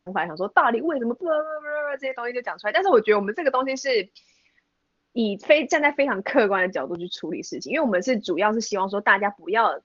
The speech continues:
因为你的，你只是一个分享，那但是你可能是伤害到其他人，他可能没有办法打疫苗，或者他们家人打得怎么样，或者他可能以为他觉得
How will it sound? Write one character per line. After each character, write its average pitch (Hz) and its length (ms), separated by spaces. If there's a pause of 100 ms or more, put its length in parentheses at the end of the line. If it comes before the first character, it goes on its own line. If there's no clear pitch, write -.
因 233 140
为 247 180
你 170 240
的， 165 140
你 175 100
只 175 120
是 220 80
一 - 20
个 226 80
分 202 320
享， - 240
那 190 80
但 262 100
是 277 80
你 214 120
可 196 80
能 170 160
是 247 80
伤 196 240
害 196 160
到 190 160
其 - 200
他 139 220
人， - 320 (160)
他 233 80
可 220 80
能 180 160
没 196 80
有 208 80
办 202 100
法 180 60
打 - 180
疫 - 140
苗， - 160
或 208 100
者 214 60
他 220 60
们 208 100
家 196 140
人 175 260
打 147 180
得 170 60
怎 139 160
么 127 60
样， 175 340
或 208 100
者 208 80
他 214 100
可 202 100
能 160 100
以 165 140
为 160 100
他 190 140
觉 165 180
得 165 120